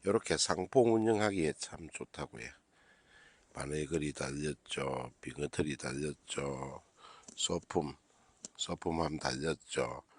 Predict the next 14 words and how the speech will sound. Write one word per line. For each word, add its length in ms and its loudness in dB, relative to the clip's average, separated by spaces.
상판 520 6
거치대 400 2
두 200 -6
개. 160 6
요렇게 300 0
구성된 640 -4
요 120 0
제품. 300 0
요것도 360 0
정말 440 0
사용하기 560 -4
편리합니다. 760 -2
리드링 340 -10
합니다. 320 -6